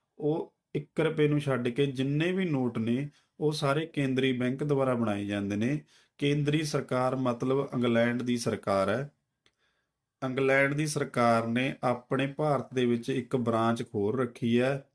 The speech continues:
ਜਿਸ ਦਾ ਨਾਮ ਹੈ ਆਰ ਬੀ ਆਈ, Reserve Bank of India।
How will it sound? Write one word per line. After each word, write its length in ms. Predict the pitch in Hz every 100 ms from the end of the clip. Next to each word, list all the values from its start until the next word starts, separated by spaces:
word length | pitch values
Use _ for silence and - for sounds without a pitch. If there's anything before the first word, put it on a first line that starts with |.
| -
ਜਿਸ 320 | 113 123 123
ਦਾ 200 | 139 156
ਨਾਮ 420 | 151 120 107 107
ਹੈ 220 | 117 135 -
ਆਰ 260 | 123 117 110
ਬੀ 220 | 110 107
ਆਈ, 240 | 95 95 - _ _ _ _ _ -
Reserve 420 | 123 120 127 147 147
Bank 340 | 123 117 117 123
of 300 | 113 110 143 214 _ 135
India। 400 | 107 98 92 87